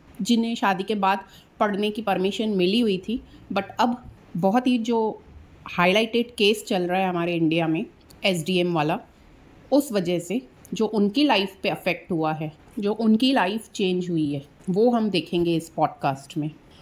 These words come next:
Actually मुझे बहुत सारे डीएम्स, बहुत ऐसी वाइफ्स के डीएम आए कि आप प्लीज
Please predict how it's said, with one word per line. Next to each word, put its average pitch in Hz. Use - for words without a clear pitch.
Actually 294
मुझे 311
बहुत 233
सारे 240
डीएम्स, 180
बहुत 247
ऐसी 240
वाइफ्स 196
के 226
डीएम 185
आए 160
कि 240
आप 226
प्लीज 247